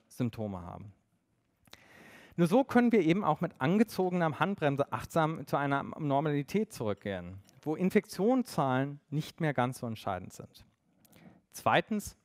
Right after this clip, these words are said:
können wir nur noch testen, wo, äh, wo es Sinn macht. Wir laufen derzeit bei fünfundsiebzig Prozent unserer Laborkapazität und es ist gerade erst Anfang Herbst.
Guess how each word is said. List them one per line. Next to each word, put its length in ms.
können 340
wir 100
nur 160
noch 160
testen, 500
wo, 440
äh, 300
wo 160
es 140
Sinn 160
macht. 360
Wir 100
laufen 340
derzeit 320
bei 100
fünfundsiebzig 640
Prozent 460
unserer 240
Laborkapazität 1200
und 260
es 220
ist 340
gerade 280
erst 440
Anfang 420
Herbst. 440